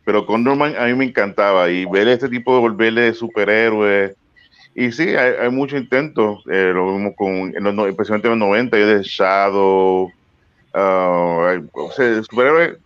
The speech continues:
ha intentado, pero yo creo que esta intentó, pero falló porque no consiguió esa, esa, esa seguridad del público, pero se convirtió en un cult classic y eso fue lo que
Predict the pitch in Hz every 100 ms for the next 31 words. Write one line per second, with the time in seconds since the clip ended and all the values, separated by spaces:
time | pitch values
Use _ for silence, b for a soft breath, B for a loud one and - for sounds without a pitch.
0 | _ 127 135 131 135 113 104 - 101 104
1 | 113 139 143 - 139 139 143 139 123 127
2 | 123 113 151 147 131 _ _ - _ _
3 | _ _ - 127 120 117 117 113 113 110
4 | 104 - _ _ 117 117 151 139 120 120
5 | 117 139 143 151 151 104 123 - 135 139
6 | 117 120 143 120 - 127 131 143 139 135
7 | 135 131 131 110 107 - 117 101 90 -
8 | - 120 117 101 95 - - - _ -
9 | 120 110 107 101 107 110 110 131 131 -
10 | 143 131 135 127 110 117 117 123 135 127
11 | 120 113 107 98